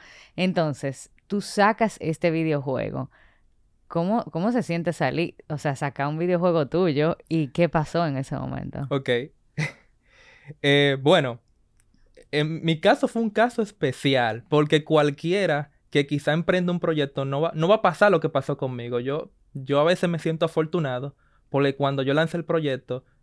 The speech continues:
Speaker 2: no, yo no tuve que pagar, por ejemplo, marketing. Luego de que yo saqué el proyecto, el proyecto salió en Diario Libre, en Zona cinco, me contactaron de muchísimos programas para hablar del proyecto,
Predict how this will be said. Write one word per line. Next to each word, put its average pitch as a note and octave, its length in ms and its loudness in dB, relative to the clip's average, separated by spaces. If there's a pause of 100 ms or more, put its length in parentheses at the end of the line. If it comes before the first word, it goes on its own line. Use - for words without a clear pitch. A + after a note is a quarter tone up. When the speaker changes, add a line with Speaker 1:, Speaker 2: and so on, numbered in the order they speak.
Speaker 2:
no, C#3 520 -2 (320)
yo C#3 220 2
no E3 120 2
tuve E3+ 180 4
que E3 120 2
pagar, C#3+ 300 2
por D3 140 0
ejemplo, D3 280 0
marketing. A#2+ 540 0 (500)
Luego D3 480 2
de G3+ 120 0
que E3 120 0
yo E3 100 0
saqué E3+ 240 -2
el D#3+ 60 0
proyecto, B2 600 -2 (260)
el B2+ 140 -2
proyecto C#3 320 2
salió C#3 480 -2
en B2+ 180 -4
Diario B2+ 340 2
Libre, D3+ 440 -4 (380)
en A#2+ 180 -4
Zona B2+ 320 -4
cinco, D3 640 -6 (340)
me C3 180 -4
contactaron C3 800 0
de C3 120 0
muchísimos C#3 800 -2
programas C3+ 760 0 (360)
para A#2+ 220 4
hablar B2 240 2
del C3 140 0
proyecto, C3 640 -2